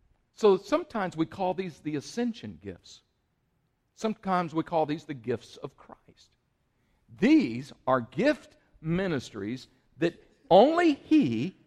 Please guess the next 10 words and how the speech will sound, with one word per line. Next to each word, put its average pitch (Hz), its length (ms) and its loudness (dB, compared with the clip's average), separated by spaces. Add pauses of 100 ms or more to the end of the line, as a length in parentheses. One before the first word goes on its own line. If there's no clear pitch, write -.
(160)
can 180 240 0
distribute, 135 600 -6 (600)
and 135 120 -2
he 165 100 -2
gives 151 400 -2
them 120 260 -2 (640)
by 143 220 2
his 127 280 -2
grace 110 560 -4 (300)
out. 101 220 -6